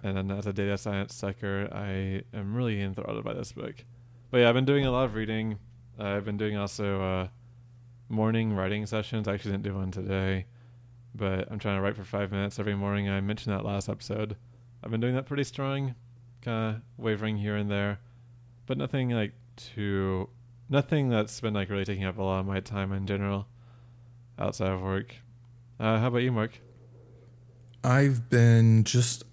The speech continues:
Speaker 2: on my daily grind, going through my list. So a mixture of reading, um, and then working on various projects. So I think I kinda, a couple weeks ago, tweeted <laughs> out my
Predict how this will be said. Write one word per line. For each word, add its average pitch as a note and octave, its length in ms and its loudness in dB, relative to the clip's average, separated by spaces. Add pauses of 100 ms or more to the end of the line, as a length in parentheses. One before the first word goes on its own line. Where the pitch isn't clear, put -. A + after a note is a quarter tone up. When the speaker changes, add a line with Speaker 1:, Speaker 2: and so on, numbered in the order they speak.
Speaker 2:
on G#2+ 420 6
my G2 400 6
daily G#2+ 360 2
grind, G2+ 520 4 (560)
going G#2 240 6
through G#2 220 4
my G2 180 6
list. G#2 380 4
So G2+ 260 4
a F#2+ 100 2
mixture G2 520 0
of F#2 600 0 (520)
reading, A2 720 6 (280)
um, F#2+ 420 6
and G2 120 0
then F#2+ 180 4
working F#2+ 320 0
on F#2+ 80 2
various F#2+ 300 2
projects. G2+ 460 2
So F#2+ 340 6 (480)
I G2+ 60 0
think A2 200 6
I G#2+ 60 8
kinda, G2 440 4
a - 80 -2
couple A2 300 2
weeks G2 240 4
ago, F#2+ 240 4
tweeted F#2+ 500 0
<laughs> - 0 -
out - 260 6
my F#2 320 2